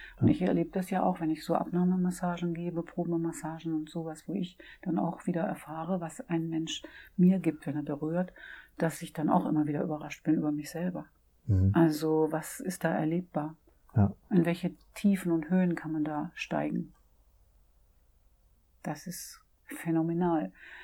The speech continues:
Speaker 1: Wenn ich das jedes Mal aufschreiben würde, hätten wir bald ein Buch zusammen. Sollte ich machen.
Speaker 2: Aber hallo.
Speaker 1: <laughs> Aber hallo.
Speaker 2: Darauf läuft's raus.
Speaker 1: Ja, das Unsagbare aufschreiben. <laughs> Das
Speaker 2: Das
Speaker 1: ist eben das
Speaker 2: Unsagbare. Bitte
Speaker 1: Wichtige.
Speaker 2: schreibt uns ein Feedback an, äh,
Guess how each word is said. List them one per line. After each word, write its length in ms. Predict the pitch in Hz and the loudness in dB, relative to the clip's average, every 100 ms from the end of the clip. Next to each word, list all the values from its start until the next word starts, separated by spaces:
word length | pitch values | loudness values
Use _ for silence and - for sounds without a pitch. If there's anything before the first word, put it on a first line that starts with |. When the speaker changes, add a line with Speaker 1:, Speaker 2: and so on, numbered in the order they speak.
| - - | -8 4
Speaker 1:
Wenn 100 | 180 | 4
ich 60 | |
das 180 | - 165 | 6 2
jedes 240 | 175 165 165 | 2 2 2
Mal 140 | 165 | 2
aufschreiben 520 | - 160 - 202 202 | 2 -2 -2 0 2
würde, 180 | 190 196 | 2 2
hätten 180 | 180 214 | 0 -2
wir 80 | 196 | 0
bald 220 | 185 180 | 0 0
ein 60 | 180 | 0
Buch 260 | 185 180 | 0 -4
zusammen. 500 | - 147 139 139 151 - _ _ _ _ _ _ _ _ | -6 -6 -4 -6 -8 -14 _ _ _ _ _ _ _ _
Sollte 300 | - 180 185 | -4 -2 -2
ich 100 | - | -4
machen. 320 | 165 180 - - | -6 -6 -8 6
Speaker 2:
Aber 280 | - 104 90 | 10 12 12
hallo. 220 | 98 151 135 | 10 6 8
Speaker 1:
<laughs> 60 | |
Aber 720 | 226 220 330 349 - - - - | 10 12 12 12 12 12 12 12
hallo. 240 | - 190 180 180 _ - _ | 4 0 -2 -8 _ -20 _
Speaker 2:
Darauf 360 | - 98 98 95 | 2 6 6 8
läuft's 320 | 113 113 131 | 8 8 6
raus. 120 | 139 | 6
Speaker 1:
Ja, 340 | 156 - 214 214 | 8 6 4 2
das 180 | 190 196 | 2 6
Unsagbare 840 | 196 185 170 160 - 156 151 147 | 8 10 8 4 4 6 6 4
aufschreiben. 720 | 147 147 - 143 143 139 156 | 2 -2 -6 -4 -2 -2 0
<laughs> 140 | 151 214 185 214 196 233 - | 10 12 12 10 8 6 2
Das 340 | 214 - 196 - | 0 2 -2 -2
Speaker 2:
Das 240 | 117 - | -4 -2
Speaker 1:
ist 0 | |
eben 240 | 233 175 147 | 0 4 6
das 100 | 139 | 6
Speaker 2:
Unsagbare. 340 | 131 156 120 139 | 6 12 12 12
Bitte 200 | 131 190 | 12 12
Speaker 1:
Wichtige. 40 | |
Speaker 2:
schreibt 420 | 175 143 165 190 156 | 12 12 12 12 10
uns 260 | 147 139 151 | 10 10 10
ein 180 | 135 | 10
Feedback 600 | 117 - 190 190 139 139 - | 10 12 12 12 10 10 6
an, 280 | 117 117 | 6 8
äh, 340 | 117 107 107 | 10 10 10